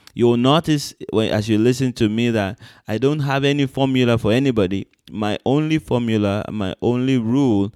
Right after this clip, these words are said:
is listen to the Holy Spirit. You, you, you should notice that, because I've discovered that the Holy Spirit is so wise, He doesn't work in only one way.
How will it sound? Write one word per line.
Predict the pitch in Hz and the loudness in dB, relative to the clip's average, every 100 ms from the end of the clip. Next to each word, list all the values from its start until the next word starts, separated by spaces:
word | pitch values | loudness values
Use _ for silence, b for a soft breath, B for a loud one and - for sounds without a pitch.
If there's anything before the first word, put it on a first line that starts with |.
| _ | _
is | 107 110 98 | -6 -6 -6
listen | 113 135 147 - - 147 147 135 | -2 0 0 -2 -4 -4 -4 -4
to | 127 | -2
the | 117 | 2
Holy | 113 113 110 | 2 2 -2
Spirit. | - 101 | -2 -4
You, | 92 120 117 B B B | 0 2 0 B B B
you, | 127 131 - | 0 0 0
you | 120 | -4
should | 123 - 147 117 | -4 0 0 2
notice | 123 117 117 98 | 0 0 -2 -2
that, | 98 | 0
because | 123 147 151 131 | 0 2 0 0
I've | 127 | -4
discovered | 123 117 - 151 165 135 98 - b b b | 0 -2 -2 0 0 2 0 -2 b b b
that | - 107 98 _ - - _ | -6 -4 -6 _ -20 -20 _
the | 110 | 0
Holy | 101 131 151 175 | 2 4 4 2
Spirit | - 131 117 113 - _ _ b b | 0 0 0 0 -12 _ _ b b
is | 117 104 | -2 -2
so | - 165 | 0 2
wise, | 160 120 107 104 113 - - | 2 2 0 -2 -4 -12 -10
He | 123 | -8
doesn't | 127 165 160 175 160 | -4 -6 -6 -10 -6
work | 139 139 135 | -2 -2 -2
in | 131 131 | -6 -4
only | 147 147 | -2 -2
one | 123 120 113 | -2 -4 0
way. | 127 147 101 | 0 2 0